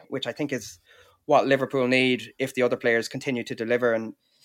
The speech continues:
you know, Salah is just playing with such confidence at the moment. You know, he, I mean, he's even started tonight against Milan, which is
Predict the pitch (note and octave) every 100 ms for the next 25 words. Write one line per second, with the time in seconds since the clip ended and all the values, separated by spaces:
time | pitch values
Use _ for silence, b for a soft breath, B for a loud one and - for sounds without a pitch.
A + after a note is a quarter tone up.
0 | b b b b - B2+ - C#3 C3 A#2+
1 | B2 - B2+ A#2+ - C#3 - C3 C3 C#3+
2 | A#2+ G#2+ G#2+ A2 A2 G#2 A2 A#2 - G2+
3 | - A#2 A#2 B2+ B2 A#2 - A2+ G#2 -
4 | A#2+ A2+ G#2 G2+ G#2 A2 G#2+ G#2 G#2 G#2+
5 | -